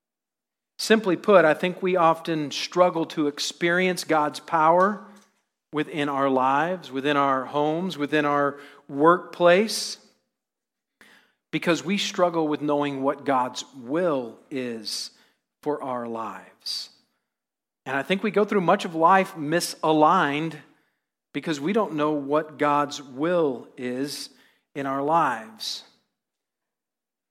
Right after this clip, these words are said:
I think many times the difficulty is that we struggle to distinguish God's will from our own will.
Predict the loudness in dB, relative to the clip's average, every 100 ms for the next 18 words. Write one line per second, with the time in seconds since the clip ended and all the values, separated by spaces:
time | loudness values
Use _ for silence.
0 | _ -4 -4 -4 -4 -4 -4 -8 -8 -6
1 | -6 -6 -6 -6 -8 -10 -12 -14 -14 -8
2 | -8 -8 -12 -12 -10 -8 -6 -6 -8 -10
3 | -8 -8 -8 -6 -4 -2 -4 -8 -10 -8
4 | -8 -8 -6 -4 -2 -2 -4 -8 -12 -20
5 | _ _ _ 0 4 4 4 0 2 4
6 | 6 4 -2 -12 _ _ _ _ _ _
7 | _ _ -4 -2 2 2 2 -2 -8 -6
8 | -4 -6 -8 -12 -10 -8 -8 -12